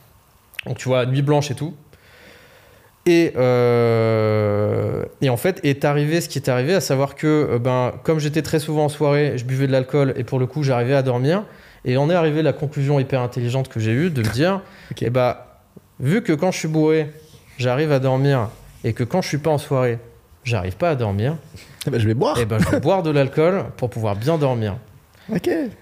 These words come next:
Speaker 1: Et donc, du coup, euh, grosso modo, ce qu'il faut se dire, c'est que, euh, trois à quatre soirs dans la semaine, j'étais en soirée et les autres soirs, eh ben, je buvais entre, euh,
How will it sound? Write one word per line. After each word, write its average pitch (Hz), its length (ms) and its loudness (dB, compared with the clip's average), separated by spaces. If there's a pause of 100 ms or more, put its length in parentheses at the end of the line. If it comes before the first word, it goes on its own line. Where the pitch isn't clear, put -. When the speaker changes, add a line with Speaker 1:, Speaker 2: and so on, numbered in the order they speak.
(140)
Speaker 1:
Et - 80 -2
donc, 196 160 4
du 175 120 2
coup, 185 320 2
euh, 123 120 4
grosso 143 300 0
modo, 147 180 2
ce 185 60 -2
qu'il - 60 -10
faut 131 100 0
se 123 60 0
dire, 175 180 0
c'est 120 140 -6
que, - 120 -6
euh, 113 560 2
trois 165 260 -2
à - 40 -2
quatre 147 160 -4
soirs 143 220 -2
dans 131 100 2
la 120 80 0
semaine, 151 480 -2
j'étais 127 260 -2
en 131 80 2
soirée 123 500 -2
et 117 60 -4
les 110 200 0
autres 110 120 -4
soirs, 151 340 -2
eh - 40 -4
ben, 117 200 0
je 117 140 0
buvais 120 540 0
entre, 110 340 -4
euh, 113 600 2